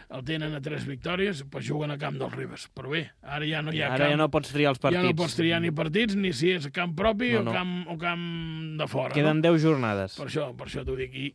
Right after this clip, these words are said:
Speaker 1: i tal i com està, ells haurien d'anar a agafar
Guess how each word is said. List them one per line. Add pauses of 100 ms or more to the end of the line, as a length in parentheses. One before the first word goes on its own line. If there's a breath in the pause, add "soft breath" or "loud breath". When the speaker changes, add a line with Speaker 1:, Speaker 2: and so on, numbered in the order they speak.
Speaker 1:
i
tal
i
com
està,
ells
haurien
d'anar
a
agafar